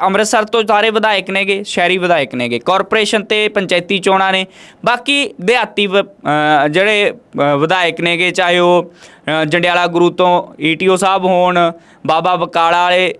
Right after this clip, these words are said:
ਵਿਧਾਇਕ ਹੋਣ, ਪੱਟੀ ਖੇਮਕਰਨ ਤੇ ਤਰਨਤਾਰਨ ਵਾਲੇ ਵਿਧਾਇਕ, ਸਾਰੇ ਦਿਹਾਤੀ ਹਲਕਿਆਂ ਨਾਲ ਸੰਬੰਧ ਰੱਖਦੇ ਆ।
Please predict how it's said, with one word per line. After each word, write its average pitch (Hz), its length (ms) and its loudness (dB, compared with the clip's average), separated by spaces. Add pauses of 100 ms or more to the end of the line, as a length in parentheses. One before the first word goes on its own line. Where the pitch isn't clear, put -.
(140)
ਵਿਧਾਇਕ 170 420 0
ਹੋਣ, 175 200 0
ਪੱਟੀ 180 520 -4 (120)
ਖੇਮਕਰਨ 175 520 0
ਤੇ 175 220 -2
ਤਰਨਤਾਰਨ 175 520 0
ਵਾਲੇ 180 180 2
ਵਿਧਾਇਕ, 208 260 0
ਸਾਰੇ 233 340 0
ਦਿਹਾਤੀ 196 540 -2 (920)
ਹਲਕਿਆਂ 202 280 0
ਨਾਲ 190 140 0
ਸੰਬੰਧ 190 300 -2
ਰੱਖਦੇ 180 420 0
ਆ। 175 160 0